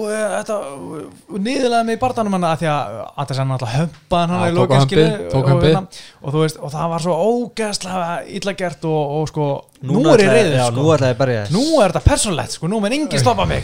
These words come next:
Speaker 1: og bara er að s-, eh, bara atast út í Adesanya eitthvað, „Sign the contract, sign the contract,“ skilur. Í alvörunni, Paulo Costa, bara haltu kjafti,
Speaker 2: Já.
Speaker 1: sestu niður og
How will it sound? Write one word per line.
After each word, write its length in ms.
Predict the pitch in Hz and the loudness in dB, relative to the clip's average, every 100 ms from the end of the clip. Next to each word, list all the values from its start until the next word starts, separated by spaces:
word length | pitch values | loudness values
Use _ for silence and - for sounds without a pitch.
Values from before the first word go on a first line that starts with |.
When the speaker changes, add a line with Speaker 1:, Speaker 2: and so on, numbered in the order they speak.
| - 151 - | -4 -6 -4
Speaker 1:
og 60 | 151 | 0
bara 140 | 165 160 160 | 4 4 4
er 60 | |
að 140 | 165 160 | 2 0
s-, 180 | - - | -2 -4
eh, 180 | 170 165 160 | -6 -6 -6
bara 340 | 151 143 135 - - | -4 -2 -4 -10 -10
atast 520 | - 175 226 226 190 | -4 -2 -2 -2 -2
út 120 | 202 185 | -2 -2
í 80 | |
Adesanya 480 | 175 185 190 196 196 | -2 -2 -4 -2 -2
eitthvað, 140 | 160 135 | -4 -2
„Sign 400 | - 202 262 247 | -4 -2 -4 -2
the 120 | 233 | -4
contract, 580 | 233 240 262 254 208 - | -4 -6 -6 -4 -6 -6
sign 320 | - 240 262 | -6 -4 -2
the 120 | 247 247 | 0 0
contract,“ 580 | 240 254 262 247 214 | 2 0 0 -2 -2
skilur. 260 | - 202 156 - - - - | -2 0 0 -4 -20 -20 -4
Í 60 | 131 | 0
alvörunni, 380 | 143 135 123 | 2 0 -2
Paulo 180 | - 143 | 0 0
Costa, 380 | 139 131 117 107 - _ _ _ _ _ - | 0 0 -2 -2 -10 _ _ _ _ _ -8
bara 160 | 117 | -8
haltu 400 | 110 135 156 - | -6 -4 -4 -6
kjafti, 420 | 156 151 151 139 | -4 -4 -2 -4
Speaker 2:
Já. 60 | 131 - | -2 0
Speaker 1:
sestu 320 | 160 - 165 | -2 -2 0
niður 380 | 156 143 135 - | 2 4 2 -2
og 400 | 139 139 - | -4 -4 -6